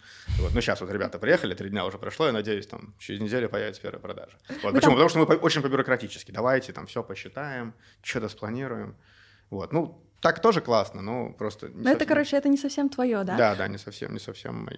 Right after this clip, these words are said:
Speaker 1: мое. А... Ну и вообще есть же эта история про, что, ну, давайте все сделаем правильно, учтем опыт. Вот. А мне
Speaker 2: <laughs>
Speaker 1: кажется тоже, что учитывать опыт — это ошибка, что лучше, наоборот, вообще ничего не знать, тогда у тебя есть шанс столкнуться с каким-то чудом.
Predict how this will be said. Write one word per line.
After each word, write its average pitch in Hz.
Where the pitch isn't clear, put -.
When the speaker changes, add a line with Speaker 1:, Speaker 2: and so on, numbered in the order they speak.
Speaker 1:
мое. -
А... 95
Ну 147
и 160
вообще 147
есть 120
же 127
эта 117
история 117
про, 107
что, 107
ну, 110
давайте 117
все 113
сделаем 110
правильно, 113
учтем 110
опыт. 190
Вот. 98
А 90
мне 107
Speaker 2:
<laughs> 294
Speaker 1:
кажется 127
тоже, 127
что -
учитывать 110
опыт — 127
это 98
ошибка, -
что -
лучше, 120
наоборот, 123
вообще 127
ничего 95
не 110
знать, 208
тогда 120
у 123
тебя 117
есть 107
шанс 156
столкнуться 107
с -
каким-то 107
чудом. -